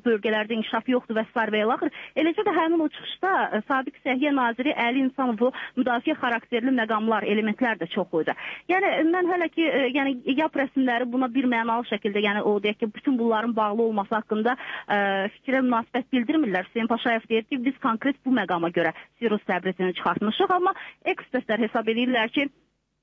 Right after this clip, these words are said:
bunlar arasında bir bağlılıq var. Onu da deyim ki, biz hələ ki Firuz Təbrizlinin və yaxud da ki, bu adı bu qalmaqallarda hə-, hallanan Əli Əli Rızayevin də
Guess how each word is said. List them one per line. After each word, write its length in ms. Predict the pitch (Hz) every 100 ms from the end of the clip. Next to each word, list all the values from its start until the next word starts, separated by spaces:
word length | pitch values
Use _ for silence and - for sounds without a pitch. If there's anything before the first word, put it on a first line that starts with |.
| _ _ -
bunlar 300 | 214 220 233
arasında 460 | 208 196 196 226 226
bir 160 | 226 214
bağlılıq 420 | 196 185 208 -
var. 140 | 185 - - -
Onu 140 | 311
da 120 | 359 349
deyim 180 | 359
ki, 160 | 330 302
biz 100 | 311
hələ 260 | 339 302 277
ki 320 | 302 285 220 -
Firuz 220 | 277 277 -
Təbrizlinin 720 | 262 233 240 233 226 226 226 220
və 100 | 226
yaxud 180 | 233 -
da 80 |
ki, 200 | 240 254 220
bu 80 | -
adı 260 | 226 226 233
bu 80 | 220
qalmaqallarda 720 | 214 214 214 214 214 208 226
hə-, 80 | 240 -
hallanan 480 | 220 214 208 226 220 127
Əli 160 | 214 233
Əli 140 | 233 226
Rızayevin 420 | 226 240 185 175
də 80 | 160